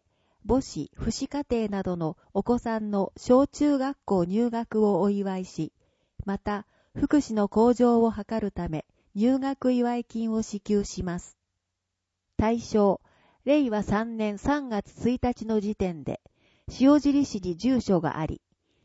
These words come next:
令和三年四月に小中学校に入学する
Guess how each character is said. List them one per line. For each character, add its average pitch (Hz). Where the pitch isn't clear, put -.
令 269
和 202
三 214
年 202
四 214
月 233
に 185
小 240
中 262
学 254
校 208
に 170
入 226
学 233
す 214
る 202